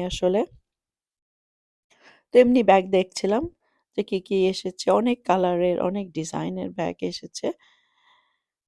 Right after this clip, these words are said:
আসলে ব্যাগ দেখতে তো সবসময়ই ভালো লাগে, ব্যাগ, স্যান্ডেল সব, সবসময়ই ভালো লাগে দেখতে। আর অনেক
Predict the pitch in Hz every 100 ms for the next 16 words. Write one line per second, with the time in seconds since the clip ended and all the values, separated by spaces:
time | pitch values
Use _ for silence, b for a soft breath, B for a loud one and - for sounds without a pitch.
0 | _ _ _ _ _ _ _ _ 214 -
1 | 233 208 202 202 208 202 - 202 202 196
2 | 190 - 180 180 185 190 180 185 170 170
3 | 185 175 175 180 - - 175 170 175 175
4 | 190 _ _ _ - - 196 - _ _
5 | _ _ _ _ _ _ _ _ - 202
6 | 180 - 175 185 190 202 190 180 175 185
7 | 170 170 180 - - - b b b -
8 | 226 247 -